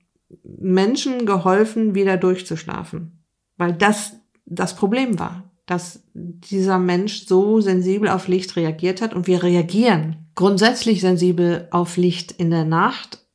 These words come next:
Selbst ein Digitalwecker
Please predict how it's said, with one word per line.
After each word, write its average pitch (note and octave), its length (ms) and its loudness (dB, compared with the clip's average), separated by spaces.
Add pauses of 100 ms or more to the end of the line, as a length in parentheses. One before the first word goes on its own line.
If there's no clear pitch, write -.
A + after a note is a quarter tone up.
Selbst G3 760 -2
ein F#3 680 2 (1080)
Digitalwecker G#3+ 1600 2